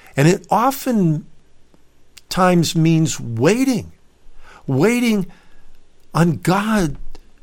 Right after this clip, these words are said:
to move, waiting on God's timing, because we trust Him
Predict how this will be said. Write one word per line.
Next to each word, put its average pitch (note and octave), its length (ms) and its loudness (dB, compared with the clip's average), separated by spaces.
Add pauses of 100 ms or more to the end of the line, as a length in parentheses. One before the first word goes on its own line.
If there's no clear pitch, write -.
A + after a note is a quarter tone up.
(140)
to C#3 140 4
move, G#2+ 600 -2 (280)
waiting G3 460 2
on D#3 300 0 (300)
God's G3 600 -2 (420)
timing, G#2+ 640 -2 (240)
because D#3+ 380 2
we D3+ 240 2 (180)
trust - 480 0
Him A#2 420 0